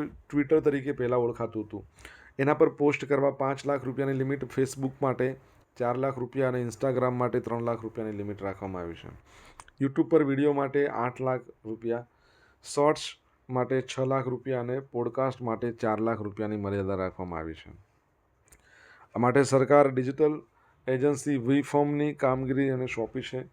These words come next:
અને તે આ એડ્સને હેન્ડલ કરશે. આ વિશે નિયમો બની ગયા બાદ પોલિસી અમલમાં આવશે. હાલમાં જો સોશિયલ મીડિયા પર વાંધાજનક પોસ્ટ કરવામાં આવે છે તો પોલીસ દ્વારા આઈ ટી એક્ટની કલમ પા-, અ, છાસઠ ઈ અને છાસઠ એફ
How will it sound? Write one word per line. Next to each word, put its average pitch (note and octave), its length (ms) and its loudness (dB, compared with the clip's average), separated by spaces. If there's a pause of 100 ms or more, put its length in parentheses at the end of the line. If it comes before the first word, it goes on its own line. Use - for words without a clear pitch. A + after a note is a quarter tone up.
(420)
અને A#2 160 -4
તે B2 260 0
આ A#2 260 -2
એડ્સને A#2 640 -10
હેન્ડલ F#2+ 360 -6
કરશે. - 360 -12 (1400)
આ D3+ 100 6
વિશે D#3+ 280 2
નિયમો D3 320 0
બની C#3+ 200 0
ગયા C#3 140 4
બાદ C#3 160 2
પોલિસી C3 380 -2
અમલમાં B2+ 320 0
આવશે. B2+ 300 0
હાલમાં B2 300 0
જો C3 100 4
સોશિયલ B2 380 -2
મીડિયા C#3 200 2
પર C3 140 2
વાંધાજનક B2 640 0
પોસ્ટ A#2+ 320 -4 (540)
કરવામાં A#2 440 2
આવે B2+ 180 2
છે A#2 200 -6
તો A2+ 140 -10
પોલીસ A#2 380 -2
દ્વારા A#2+ 440 0
આઈ A2+ 160 -4
ટી B2+ 180 -6
એક્ટની B2+ 500 -4
કલમ B2 380 -4 (220)
પા-, A2+ 220 2
અ, G#2+ 320 -4
છાસઠ A#2 580 -4
ઈ D#3 140 2
અને C3 200 0 (100)
છાસઠ A#2 420 -6
એફ A#2 140 0